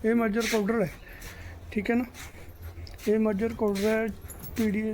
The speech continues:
ਪੀ ਡੀ ਐਫ ਦੀ ਚੈਂਪੀਅਨ ਵੀ ਹੈ ਤੇ ਦੁੱਧ ਚਵਾਈ 'ਚ ਵੀ ਲੱਗੀ ਹੋਈ ਹੈ। ਹੁਣ ਜੇ ਇਹਨੇ ਕੱਟੀ ਦੇਤੀ, ਸੱਤਰ ਕੁ ਪਰਸੈਂਟ ਪਸ਼ੂ ਆ, ਜਾਣੀ ਕਿ ਆਪਦੇ 'ਤੇ ਲੈ ਕੇ ਜਾਂਦੀ ਹੁੰਦੀ ਹੈ ਮੱਝ, ਸੱਤਰ ਪਰਸੈਂਟ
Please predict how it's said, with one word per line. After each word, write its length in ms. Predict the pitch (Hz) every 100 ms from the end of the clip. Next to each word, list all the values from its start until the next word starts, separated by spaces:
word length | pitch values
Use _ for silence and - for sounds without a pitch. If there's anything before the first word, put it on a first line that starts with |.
| 196
ਪੀ 100 | 226
ਡੀ 120 | 208
ਐਫ 100 | 214
ਦੀ 140 | 196 214
ਚੈਂਪੀਅਨ 400 | 208 180 214 226
ਵੀ 180 | 214 214
ਹੈ 80 | 220
ਤੇ 140 | 226
ਦੁੱਧ 240 | 196 180 214
ਚਵਾਈ 260 | 233 226
'ਚ 80 | 196
ਵੀ 120 | 214
ਲੱਗੀ 220 | 208 180
ਹੋਈ 200 | 208 214
ਹੈ। 120 | 220 196 - - - - - -
ਹੁਣ 120 | 240
ਜੇ 100 | 233
ਇਹਨੇ 140 | 254 277
ਕੱਟੀ 260 | 269 262
ਦੇਤੀ, 380 | 247 247 233 254 233 - - - - - - -
ਸੱਤਰ 260 | 269 294
ਕੁ 80 | 285
ਪਰਸੈਂਟ 340 | 262 226 262
ਪਸ਼ੂ 320 | 240 254 240 254
ਆ, 60 | 233 - - 226
ਜਾਣੀ 240 | 220 247
ਕਿ 200 | 233 247 262 - - - - - - - -
ਆਪਦੇ 320 | 240 208 247
'ਤੇ 100 | 240
ਲੈ 140 | 247
ਕੇ 120 | 233 240
ਜਾਂਦੀ 300 | 180 185 220
ਹੁੰਦੀ 220 | 208 196
ਹੈ 60 |
ਮੱਝ, 240 | 190 170 196
ਸੱਤਰ 460 | 160 196 - 220
ਪਰਸੈਂਟ 440 | 196 190 175 175